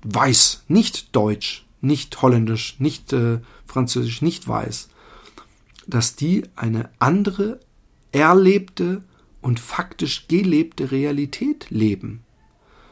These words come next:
Und, ähm, dass nur, weil es aus unserer Perspektive nicht den Anschein hat, es trotzdem ein Fakt ist. Es wurde, ähm, ähm,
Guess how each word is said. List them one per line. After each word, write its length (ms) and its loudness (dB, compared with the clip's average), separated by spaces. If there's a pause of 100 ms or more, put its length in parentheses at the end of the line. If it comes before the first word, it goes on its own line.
(300)
Und, 520 0 (100)
ähm, 500 0 (640)
dass 480 -2
nur, 500 2 (1160)
weil 180 4
es 160 2
aus 220 0
unserer 480 4
Perspektive 1040 2 (160)
nicht 260 0
den 160 0
Anschein 560 2
hat, 300 -12 (760)
es 180 -2
trotzdem 480 -2
ein 140 -6
Fakt 480 -10
ist. 340 -18 (760)
Es 240 4
wurde, 240 6 (100)
ähm, 340 2
ähm, 400 -2